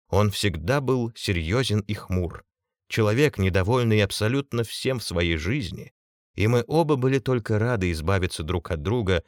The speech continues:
когда я, наконец, покинул отчий дом.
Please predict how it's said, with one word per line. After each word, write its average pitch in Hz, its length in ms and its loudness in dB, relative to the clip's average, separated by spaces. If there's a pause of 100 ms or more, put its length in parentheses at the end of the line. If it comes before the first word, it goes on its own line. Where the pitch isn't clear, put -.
(220)
когда 78 260 -2
я, 90 220 2
наконец, 90 440 0
покинул 95 540 -2
отчий - 360 -6
дом. - 280 -12